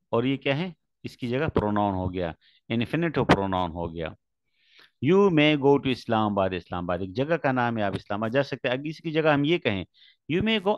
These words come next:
anywhere, आप कहीं भी जा सकते हैं, तो आप कहीं भी जा सकते हैं। अब ऐसी जगह जो गैर वाज़े हैं, नामालूम है, इन्फिनेटिव हैं, तो क्या किसी शख्स के लिए, जगह के लिए, चीज़ के लिए, नाउन के लिए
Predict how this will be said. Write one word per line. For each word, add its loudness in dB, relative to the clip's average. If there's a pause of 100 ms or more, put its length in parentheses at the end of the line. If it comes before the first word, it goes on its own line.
(140)
anywhere, -2 (460)
आप -2
कहीं -4
भी -4
जा 4
सकते -8
हैं, -8 (560)
तो 6
आप 2
कहीं 4
भी 2
जा 6
सकते 2
हैं। 2
अब -2
ऐसी 2
जगह 2 (340)
जो 2
गैर 4
वाज़े 4
हैं, -2
नामालूम -2
है, -2
इन्फिनेटिव -6
हैं, -4 (440)
तो 2 (520)
क्या 4
किसी -8
शख्स -4
के -4
लिए, -2
जगह 0
के -6
लिए, -2
चीज़ -8
के 2
लिए, 2
नाउन 4
के -2
लिए 0